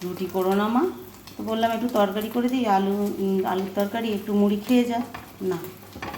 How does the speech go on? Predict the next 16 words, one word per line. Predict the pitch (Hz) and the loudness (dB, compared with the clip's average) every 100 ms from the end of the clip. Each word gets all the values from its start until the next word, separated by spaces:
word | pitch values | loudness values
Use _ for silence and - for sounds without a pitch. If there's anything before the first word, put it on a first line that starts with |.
| - - | -14 -4
মুড়িও | 208 202 202 202 | 2 4 4 2
খাবে | 196 180 175 | 2 -2 -2
না, | 175 - - - - - - - - - - - - - - | -4 -8 -18 -20 -20 -20 -20 -20 -20 -20 -10 -8 -8 -12 -12
তার | 180 175 | -8 -4
জন্যই | 190 202 208 | 0 2 4
এই | 196 190 185 | 2 0 -2
প্রস্তুতি। | 180 - 185 - - - - - - - - - - - - - - - - - - - - - - - - - - - - 208 | -6 -4 -6 -4 -6 -6 -8 -12 -14 -14 -14 -18 -20 -20 -20 -20 -20 -16 -4 -4 -4 -12 -16 -20 -20 -20 -20 -20 -20 -20 -12 -6
এখানে | 208 233 | -2 -2
একটা | 233 233 208 | -2 -2 4
পাউরুটিওয়ালা | 202 208 214 226 226 226 202 202 | 4 4 0 -2 -2 2 4 2
আসে | - 226 220 - - - - | 2 -4 -4 -12 -18 -20 0
পাড়ায়, | 196 202 190 196 - - - - | 4 4 4 0 -8 -20 -20 -6
কিন্তু | 202 202 | -4 2
আজকে | 196 185 - 202 | 2 2 -2 -4
এখনও | 185 - 202 202 | -4 0 2 4
আসেনি, | 175 175 170 | 2 0 -6